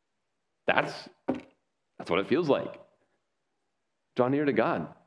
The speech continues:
<sighs> "Lord, I cannot, I cannot believe I did that." No, I should believe I did that. That's theologically actually accurate. That's who John Anderson is by nature. I'm so grieved that I did that.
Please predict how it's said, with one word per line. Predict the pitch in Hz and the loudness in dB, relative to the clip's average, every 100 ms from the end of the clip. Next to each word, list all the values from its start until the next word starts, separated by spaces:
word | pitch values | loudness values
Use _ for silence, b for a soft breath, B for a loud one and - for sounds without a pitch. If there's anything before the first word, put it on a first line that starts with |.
| _ | _
<sighs> | - - - | -14 -12 -10
"Lord, | 139 151 123 | -4 -2 -4
I | 131 | -6
cannot, | - 160 143 - _ _ _ _ | -8 -6 -6 -8 _ _ _ _
I | 143 | -4
cannot | 185 180 | 0 0
believe | 165 175 | 2 2
I | 165 | 2
did | 175 | 2
that." | 123 - - - | 0 -2 -10 -2
No, | 147 143 | 2 2
I | 131 | 2
should | 175 | 2
believe | 123 95 85 | 2 2 2
I | |
did | 80 78 | 0 -2
that. | |
That's | - 127 | -2 -2
theologically | - 156 139 131 127 131 | 0 2 2 0 0 0
actually | 117 107 120 | 0 0 2
accurate. | 101 87 78 101 | 2 0 0 0
That's | 117 - | 0 0
who | 127 | 0
John | 113 110 | 2 2
Anderson | 104 101 101 | 2 0 0
is | 92 | -2
by | 85 85 | 0 0
nature. | 80 73 80 | 0 -2 -2
I'm | 104 110 | 0 0
so | 104 131 113 | 0 -2 -2
grieved | 107 120 120 90 | -2 -2 -2 -4
that | 80 | -6
I | 73 | -8
did | - 78 | -8 -14
that. | - - | -16 -20